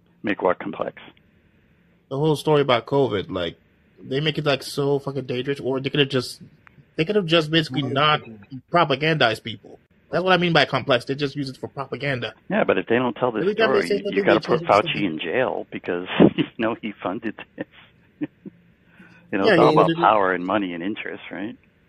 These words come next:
Speaker 2: I mean, the one thing the Repu-, Republicans did, they shut off a pro-, project they was doing where he's feeding dogs to maggots.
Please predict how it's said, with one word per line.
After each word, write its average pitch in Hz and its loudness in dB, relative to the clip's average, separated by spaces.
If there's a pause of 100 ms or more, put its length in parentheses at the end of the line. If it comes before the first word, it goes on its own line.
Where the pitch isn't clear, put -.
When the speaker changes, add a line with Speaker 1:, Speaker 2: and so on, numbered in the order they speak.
(100)
Speaker 2:
I 180 -4
mean, 185 2
the 190 6
one 190 4
thing 180 4
the 165 6
Repu-, 156 4
Republicans 160 0
did, 139 4
they 143 2
shut 160 -2
off 151 0
a 131 -4
pro-, - -6
project 139 0
they 135 -2
was 131 -6
doing 127 -4
where 117 0
he's - -10
feeding 139 -4
dogs 123 0
to 123 -4
maggots. 131 -4